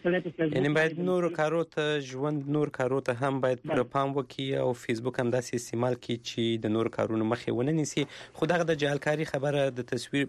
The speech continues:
Speaker 2: په تصویر کې خو هم جعلکاري کیدای سي، په غږ کې هم کیدای سي، په ویډیو کې هم کیدای سي. اه، یعنې څه شی باید یو څوک وکړي چې، اه، هغه په اصطلاح جعلکار،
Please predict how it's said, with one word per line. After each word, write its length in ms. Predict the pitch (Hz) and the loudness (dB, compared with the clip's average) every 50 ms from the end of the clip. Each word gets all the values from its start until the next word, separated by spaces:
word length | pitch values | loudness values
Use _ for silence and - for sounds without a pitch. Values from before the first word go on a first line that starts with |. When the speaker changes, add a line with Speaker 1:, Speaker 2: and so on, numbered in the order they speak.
| - | -2
Speaker 2:
په 60 | - 127 | -4 -4
تصویر 320 | - 127 120 - 151 139 | -2 -4 -2 -2 -4 -6
کې 180 | - - - - | -6 -8 -6 -2
خو 60 | 139 | 0
هم 120 | 135 131 | 0 2
جعلکاري 460 | 120 127 117 117 113 - 123 117 120 | 2 2 0 0 0 0 0 0 0
کیدای 340 | 120 - - 120 117 117 113 | -2 -2 -2 -2 0 0 -2
سي، 180 | 113 - - 117 | -2 -2 -4 -4
په 140 | - - 104 | -2 -2 0
غږ 180 | 110 123 123 120 | 0 0 0 0
کې 120 | - 139 | 0 0
هم 100 | 131 127 | 0 0
کیدای 360 | 120 - 123 113 120 120 120 | 0 0 -2 0 0 0 0
سي، 120 | 117 - - | -2 -2 -2
په 60 | - 113 | -2 0
ویډیو 240 | 107 110 113 127 | 0 2 2 0
کې 120 | 120 - 139 | 0 2 0
هم 80 | 131 | -2
کیدای 320 | 120 - - 120 120 120 113 | 0 -2 -2 0 0 0 0
سي. 220 | - - 117 113 | -2 -2 -2 -2
اه، 760 | 107 - - - - - - - - - 131 135 131 120 117 | -2 -4 -8 -16 -18 -18 -18 -10 -4 -2 -2 0 0 0 0
یعنې 580 | 131 143 143 139 139 143 143 143 139 131 147 143 139 - | 2 2 4 4 4 4 2 2 0 0 -2 -4 -4 -6
څه 120 | - - - | -10 -4 -2
شی 120 | 190 170 | 0 0
باید 240 | 160 165 160 156 143 | 2 2 0 0 0
یو 60 | 147 | -2
څوک 280 | 139 - 165 160 - - | 0 0 -2 -2 0 -2
وکړي 280 | 165 151 - - 135 127 123 - | -4 -2 -2 -2 -2 -2 -4 -2
چې، 140 | - 127 123 123 123 123 120 120 - 120 | 0 2 4 4 4 4 2 0 0 -2
اه، 220 | 120 117 113 113 - - 120 120 - 123 - - 117 120 120 - - - | -2 -2 -2 -2 -2 -2 -4 -4 -4 -6 -4 -2 -2 -2 -2 0 0 2
هغه 160 | 127 123 127 127 123 120 - - 117 120 - - 127 123 123 123 120 - - | 2 4 4 2 2 0 -4 -4 -4 -4 -4 -2 -2 0 0 0 0 0 0
په 60 | 131 | 0
اصطلاح 400 | 123 120 - 127 123 127 127 127 127 123 - - | 0 2 2 2 2 2 2 2 0 -4 -8 -10
جعلکار، 640 | 127 117 123 123 113 113 117 117 - - 123 120 | -6 -2 -2 -2 0 0 -2 -2 -2 0 0 0